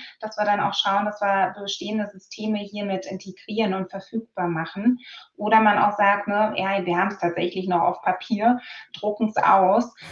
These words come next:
äh, und wollen es mal digitalisieren. Ähm, also das wird gut angenommen, weil das wirklich ein ganz, äh, klassischer Use Case ist, den viele haben und die da auch einen Mehrwert drin sehen,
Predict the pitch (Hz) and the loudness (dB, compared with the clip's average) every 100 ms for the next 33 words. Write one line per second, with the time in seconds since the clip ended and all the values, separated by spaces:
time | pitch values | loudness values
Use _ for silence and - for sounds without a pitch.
0 | - 196 190 202 185 202 220 233 196 202 | -4 -2 0 0 2 2 2 2 0 0
1 | 196 214 - 180 190 175 190 190 151 185 | -4 -6 -2 0 0 -4 -2 0 0 -4
2 | - - - - 185 180 180 180 180 190 | -10 -20 -16 -4 0 2 2 0 0 -2
3 | 190 247 247 240 - 247 - 247 220 185 | 0 -2 0 -2 -2 -2 4 6 6 6
4 | 180 185 226 233 240 262 254 240 214 247 | 2 2 -2 -6 -6 -2 4 4 6 4
5 | 247 - - 233 233 - _ - 233 233 | 2 -2 0 2 0 -4 _ 0 0 2
6 | 240 220 220 233 233 - 214 214 - - | -2 0 0 -2 -2 -4 -6 -6 -10 -10
7 | - 196 - 202 196 185 180 185 214 - | -10 -10 -8 -8 -6 -4 0 2 2 -2
8 | 196 - - 196 185 - 190 180 185 190 | -4 -8 -12 -4 -2 -2 -2 -2 -2 -2
9 | 190 - 170 175 143 190 | -6 -4 -4 -4 -10 -12